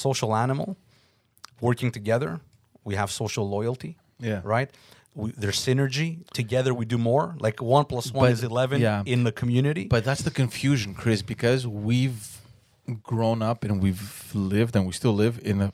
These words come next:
Speaker 2: in, in, in a, in a, in, like you said, in a society where we need that human interaction.
Speaker 1: Mm-hmm.
Speaker 2: I, that's what my fear is. My fear is that we're moving closer and closer to an era where there is no human interaction, or whatever interaction there is is fake.
Speaker 1: Yeah.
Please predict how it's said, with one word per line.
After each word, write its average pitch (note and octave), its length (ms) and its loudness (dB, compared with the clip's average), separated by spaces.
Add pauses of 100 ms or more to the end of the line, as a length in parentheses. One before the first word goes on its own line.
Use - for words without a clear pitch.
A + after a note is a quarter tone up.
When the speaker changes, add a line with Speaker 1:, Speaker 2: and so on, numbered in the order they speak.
Speaker 2:
in, G#2 160 4
in, G2+ 220 0
in G#2 200 2
a, F#2+ 140 0
in G#2 140 4
a, F#2+ 60 -2 (100)
in, G2+ 160 -2
like G#2+ 120 -4
you G#2+ 80 -2
said, B2 140 4
in G2 80 2
a - 40 0 (120)
society F#2+ 360 2
where F#2+ 180 2
we G#2 220 2
need A#2 300 2
that G#2+ 200 -6
human A2 340 0
interaction. G2+ 720 2
Speaker 1:
Mm-hmm. G#2+ 260 -6 (640)
Speaker 2:
I, A2 200 2
that's C#3 260 2
what B2 100 0
my C3+ 200 0
fear F2+ 320 -4
is. F2+ 200 -8
My B2 120 2
fear C#3 360 0
is G#2+ 220 -4
that G2+ 180 2
we're G2+ 160 -4
moving B2 460 2
closer A#2 480 2
and G#2+ 100 2
closer A#2 580 0 (440)
to A#2+ 180 2
an G#2+ 180 0
era A2+ 460 2 (380)
where A#2 180 0
there B2 180 2
is E3+ 280 0
no A#2+ 80 2
human G#2 340 0
interaction, G#2+ 520 2
or C#3+ 180 2
whatever C#3 320 2
interaction D3+ 520 0
there A#2+ 140 4
is D3 140 2
is C3 140 -4
fake. - 460 -4 (300)
Speaker 1:
Yeah. G2 220 -8